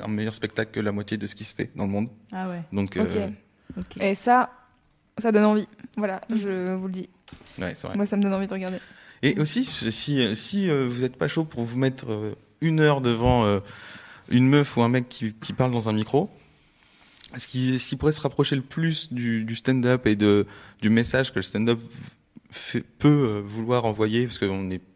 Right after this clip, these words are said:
Speaker 1: plus ou moins un peu tous dans la même mouvance, euh, regardez une série qui est géniale et que peut-être vous connaissez déjà, et j'espère, mais sinon vous allez avoir le bonheur de la découvrir. C'est Girls de Lena Dunham, qui est
Speaker 3: Oh, oh.
Speaker 1: une des meilleures séries du monde.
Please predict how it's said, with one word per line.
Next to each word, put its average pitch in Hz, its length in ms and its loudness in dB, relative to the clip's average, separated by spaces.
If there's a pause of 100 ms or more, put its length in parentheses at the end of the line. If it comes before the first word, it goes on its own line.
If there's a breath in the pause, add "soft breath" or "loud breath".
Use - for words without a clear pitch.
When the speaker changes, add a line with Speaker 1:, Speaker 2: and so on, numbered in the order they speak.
(440)
Speaker 1:
plus 104 260 -6
ou 104 40 -2
moins 113 160 2
un 117 40 -2
peu 107 140 -4
tous 113 240 -4
dans 117 80 0
la 110 60 -2
même 110 160 -2
mouvance, 110 680 -4 (800 soft breath)
euh, 95 240 0
regardez 143 300 2
une 160 80 0
série 117 420 -2 (160)
qui - 120 0
est 101 60 4
géniale 110 400 0
et 107 60 -6
que - 140 -10
peut-être 107 300 -4
vous 107 80 -8
connaissez 104 300 -4
déjà, 101 300 -2
et 101 80 -4
j'espère, 101 380 -4 (220)
mais 101 180 -4
sinon 117 420 -4 (100)
vous 107 80 -2
allez 101 140 0
avoir 104 220 -2
le 101 120 -6 (100)
bonheur 120 260 0
de 123 60 -2
la 107 80 -2
découvrir. 104 400 -6 (600 loud breath)
C'est 104 240 -2
Girls 127 280 4
de 104 80 2
Lena 104 220 2
Dunham, 107 260 -4 (640)
qui - 120 -2
est 107 60 2
Speaker 3:
Oh, 101 320 -2
oh. - 20 -4
Speaker 1:
une 107 120 -2
des 104 80 0
meilleures 98 180 2
séries 101 160 2
du 101 80 -6
monde. 104 180 -4